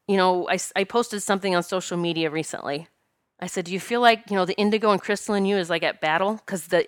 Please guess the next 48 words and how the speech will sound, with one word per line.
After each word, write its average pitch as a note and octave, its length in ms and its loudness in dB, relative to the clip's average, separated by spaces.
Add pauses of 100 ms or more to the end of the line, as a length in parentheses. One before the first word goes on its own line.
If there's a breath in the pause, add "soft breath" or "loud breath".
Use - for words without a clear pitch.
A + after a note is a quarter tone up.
the, D#3+ 240 0 (640 soft breath)
the - 80 -4
indigo's, C#4 320 6
like, A3 140 6
so B3 180 2
pissed B3 300 4
off, G#3 200 6
wants G3 140 2
to F3+ 60 -10
fight. G#3+ 420 4
<laughs> - 40 -20 (1120 loud breath)
You D4+ 80 8
know, A#3+ 60 6
"Wake E4 260 4
up!" E4 200 6 (100)
That's G#3 200 4
me. G3+ 160 4
The E3+ 140 -2
indigo F#3+ 320 2
took - 200 -4
over F3 200 0
for - 140 -4
a E3 40 0
while. D#3+ 320 2 (240 loud breath)
And A3+ 100 4
the A3+ 60 4
crystal's B3 480 2
like, G3 280 6
"Oh, D4 180 4 (100)
I F#4 60 0
just F4 200 0
can't D4+ 240 0
take D4+ 280 2
it. D#4 60 2
I'm C#4 60 2
just C4 120 -4
gonna G#3 140 2
love C#4+ 460 6
everything." B3 680 0 (720)
When G#3 380 4 (200 soft breath)
we F#3+ 120 4
actually B3+ 320 6
can A3+ 260 6
have G3+ 220 4
a F#3 60 6
more G#3+ 360 6
proactive G#3 720 4
approach F3+ 760 2